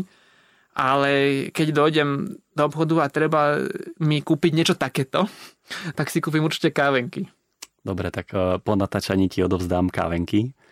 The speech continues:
Speaker 1: Ďakujem.
Speaker 2: A už sme sa dostali úplne na záver, takže si dajme poslednú otázku na záver. A to je, že neviem, či na ňu budeš vedieť odpovedať,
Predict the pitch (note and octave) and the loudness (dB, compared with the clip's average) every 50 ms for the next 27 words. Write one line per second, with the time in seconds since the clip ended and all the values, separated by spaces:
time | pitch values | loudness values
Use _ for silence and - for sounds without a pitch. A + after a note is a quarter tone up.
0 | _ _ D#3 D3 C3+ - D#3 D#3 F3+ G3+ G#3+ F#3+ - - _ _ _ _ _ _ | _ _ -6 -4 -2 0 0 2 4 4 4 2 2 -4 _ _ _ _ _ _
1 | _ _ - F#2+ F#2 F#2 F#2 G#2 - C3 A#2+ D3+ D#3+ - D#3 C#3+ C3 - - C3+ | _ _ -2 0 2 2 0 0 0 0 2 2 2 4 2 2 2 2 0 0
2 | A2+ G2+ F2 C3+ - E3+ E3 A#2 G2 F2+ F2 F2+ F2+ F#2 G2 A2+ C#3+ F3 E3+ - | 0 2 0 0 2 4 4 4 4 4 2 2 2 2 2 2 0 0 -4 -6
3 | _ _ _ - G2+ G2 G2 - - G#2 G2 G2 G2 F2+ - A2 G#2+ - - G#2 | _ _ _ -4 -2 -2 -2 0 2 2 4 4 2 2 2 0 -2 0 2 2
4 | G2 G2 G2 - G#2 - - - G2 F2+ F2+ F2+ F#2 F#2 F#2 G2 G#2+ B2 D#3+ E3 | 2 2 2 0 -2 -2 -2 -2 0 0 0 0 0 0 2 2 2 2 0 0
5 | D3 - _ - _ _ A2 G#2 - - F#2+ F#2 F#2 F#2+ A2+ G#2+ F2+ F#2 F#2 F2 | -4 -6 _ -20 _ _ -6 -6 -2 -2 0 0 2 2 0 0 0 0 0 0
6 | F2+ G2+ - _ _ _ _ _ _ _ _ _ _ _ _ _ A2+ A#2+ C3 B2 | -2 -4 -8 _ _ _ _ _ _ _ _ _ _ _ _ _ 0 2 2 2
7 | A#2 B2+ B2 A#2 A#2 A2+ G#2+ A2 G#2 G#2+ A2 G2+ F2+ F#2 F#2+ - - B2+ C3+ C#3 | 2 2 2 2 2 2 2 2 2 2 0 0 0 0 -2 -2 0 0 0 2
8 | D3 D#3 E3+ - - | 2 0 -2 -2 -8